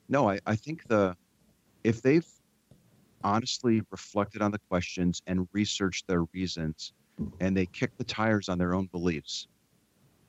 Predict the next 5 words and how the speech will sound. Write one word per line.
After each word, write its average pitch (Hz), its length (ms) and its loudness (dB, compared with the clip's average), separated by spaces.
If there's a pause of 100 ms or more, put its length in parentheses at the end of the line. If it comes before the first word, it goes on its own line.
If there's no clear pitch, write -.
(120)
regardless 117 800 0
of 101 100 -4
how 107 260 -2 (100)
they 90 420 -4 (720)
ended 104 260 0